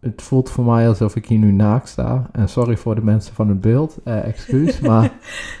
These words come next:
Speaker 1: ja, weet je, dit is voor mij echt iets, dit is voor mij. Hier praat ik ook niet heel veel over met mensen.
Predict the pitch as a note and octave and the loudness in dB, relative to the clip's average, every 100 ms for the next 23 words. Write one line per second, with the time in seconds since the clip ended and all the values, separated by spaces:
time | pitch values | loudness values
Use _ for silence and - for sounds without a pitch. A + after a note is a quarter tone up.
0 | - - - G2 A#2+ C3 C#3 C#3 C3+ D3 | -20 -12 -4 0 2 2 2 -2 -2 -2
1 | B2 C3 C#3 - B2+ B2 A#2 A#2+ - B2+ | 0 2 0 -2 0 2 2 0 -2 -6
2 | B2 - - C3 A2+ G#2+ C3 C#3+ - A#2+ | -8 -16 -18 -14 -8 -4 -4 -4 -6 -2
3 | A2+ A#2+ A2 G2 - - - - - - | 0 2 2 0 -8 -20 -20 -20 -20 -20
4 | _ - A#2 A#2 A#2 A#2 - G#2+ G#2 G#2 | _ -6 -4 -2 -4 -6 -8 -4 0 0
5 | A#2+ C3 C3 C#3 A#2+ G#2+ A#2 A#2 A2 A2 | 0 0 -2 0 -2 0 0 0 0 0
6 | - - A#2 A#2 A#2+ G#2+ - G#2+ A2+ - | 0 -2 -2 0 0 -2 0 0 -2 -4
7 | C3 B2 | -6 -6